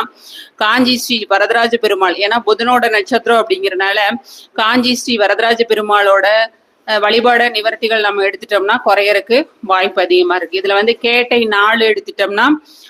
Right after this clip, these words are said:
மதுராந்தகத்துல இருக்கிற ஸ்ரீ ஏரி காத்த ராமர் அப்படின்னு ஒரு கோயில் இருக்கு. அதை வந்து வழிபாடு பண்ணோம் அப்படின்னம்னா நமக்கு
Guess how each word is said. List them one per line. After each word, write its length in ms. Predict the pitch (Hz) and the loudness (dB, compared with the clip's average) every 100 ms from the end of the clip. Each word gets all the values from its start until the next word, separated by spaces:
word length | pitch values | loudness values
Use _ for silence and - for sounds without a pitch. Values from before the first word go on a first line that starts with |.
| - | -8
மதுராந்தகத்துல 720 | 196 202 247 247 240 233 233 220 | -4 0 0 0 2 2 0 -4
இருக்கிற 260 | 208 240 | -2 -2
ஸ்ரீ 320 | 254 - 233 208 | -4 -4 -4 0
ஏரி 280 | 214 233 | 2 0
காத்த 380 | 233 226 208 214 | -2 -2 -2 0
ராமர் 520 | 208 196 202 208 185 - | 2 2 2 2 -2 -4
அப்படின்னு 320 | 185 185 208 | -2 0 0
ஒரு 180 | 196 185 | 0 -2
கோயில் 260 | 202 202 | 0 0
இருக்கு. 320 | 196 185 214 247 | 0 -4 0 0
அதை 220 | 190 190 | 2 2
வந்து 220 | 190 220 | 2 2
வழிபாடு 460 | 202 196 208 202 190 | 0 0 0 -2 0
பண்ணோம் 300 | 196 190 190 | -2 0 0
அப்படின்னம்னா 460 | 185 180 175 190 247 | 0 -2 -4 -2 0
நமக்கு 380 | 202 185 233 | 0 -2 0